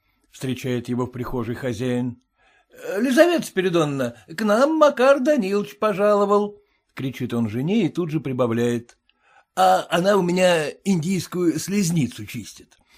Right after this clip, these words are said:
Велел ей слегка серной кислотой пройтись".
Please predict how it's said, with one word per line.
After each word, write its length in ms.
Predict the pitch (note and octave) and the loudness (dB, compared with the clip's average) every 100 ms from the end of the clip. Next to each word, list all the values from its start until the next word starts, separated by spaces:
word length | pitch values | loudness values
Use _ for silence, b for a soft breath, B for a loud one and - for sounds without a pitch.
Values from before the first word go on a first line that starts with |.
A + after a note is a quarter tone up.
| b - E3+ | b -10 -2
Велел 380 | G3 F#3 F3+ | 0 4 2
ей 220 | D3+ D#3 C#3+ | 4 2 0
слегка 520 | E3 F3 F3 C#3+ C3+ | 0 0 2 2 2
серной 360 | - D#3+ A#2+ A#2+ | 0 -2 -2 -4
кислотой 500 | - G3+ G#3+ A#2 G#2+ | -2 0 0 -2 -10
пройтись". 640 | A2 A#2+ - A#2+ - - | -8 -8 -6 -6 -8 -18